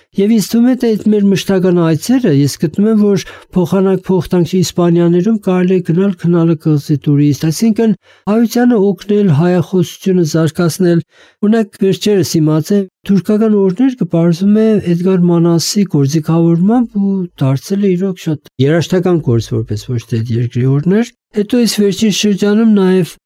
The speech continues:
Տարոն Աջեմօղլուն, որ Նոբելյան մրցանակ ստացավ, հիմա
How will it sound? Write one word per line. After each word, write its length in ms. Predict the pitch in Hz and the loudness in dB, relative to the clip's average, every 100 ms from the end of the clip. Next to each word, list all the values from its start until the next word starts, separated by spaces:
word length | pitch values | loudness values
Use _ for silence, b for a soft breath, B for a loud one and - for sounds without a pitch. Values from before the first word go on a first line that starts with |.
| _ _ | _ _
Տարոն 300 | 180 175 180 | -2 2 2
Աջեմօղլուն, 680 | 170 160 165 160 165 147 170 147 | 2 2 2 2 2 2 2 2
որ 160 | 139 | 2
Նոբելյան 480 | 131 143 147 147 143 | 2 2 2 2 2
մրցանակ 540 | 139 135 143 135 135 - | 2 0 0 0 0 -2
ստացավ, 400 | 147 127 135 123 | -4 -2 -2 0
հիմա 280 | 139 147 | 0 0